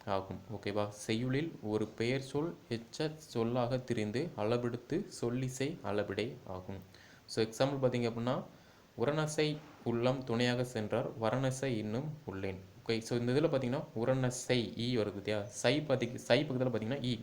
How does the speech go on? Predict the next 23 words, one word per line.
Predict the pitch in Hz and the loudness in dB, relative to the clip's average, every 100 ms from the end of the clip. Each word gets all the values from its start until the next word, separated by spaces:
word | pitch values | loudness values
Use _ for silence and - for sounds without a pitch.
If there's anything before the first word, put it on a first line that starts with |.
| - - - | -8 -16 0
உரனசை | 117 123 123 - 117 110 - - - 104 | 4 4 4 2 2 2 0 -14 -10 -6
ஓகே, | - 123 - | -4 -4 2
சை | 120 151 - | 2 2 0
பார்த்தீங்க | - 107 | 0 0
அப்படின்னா | 104 139 - - | -2 -2 -2 -2
ஈ. | 104 - - - - - | -2 -6 -20 -20 -6 0
அதே | 165 175 | 2 2
மாதிரி | 160 208 - 107 | 2 -2 -2 4
வரண | 113 147 147 - | 4 6 2 2
சை | 143 123 | 2 4
பார்த்தீங்கன்னா | 117 113 123 170 110 | 2 2 0 0 2
வரண | 110 120 117 - | 2 4 0 2
சை. | 143 131 - - - - - | 0 0 -6 -20 -20 -20 4
சையை | 143 151 175 | 6 8 8
வந்து | 151 151 | 6 2
மி-, | 139 - | -2 0
நம்ம | 123 120 | 2 4
இது | 120 123 | 2 0
பண்ணாம | 120 113 107 156 - - - - | 2 2 2 0 -2 -12 -4 6
சை | - 175 147 | 8 8 4
பார்த்தாலுமே | 139 139 135 151 180 - 110 | 6 4 4 2 -2 -4 0
வரண | 113 123 123 - | 2 4 2 4
சை | 131 | 6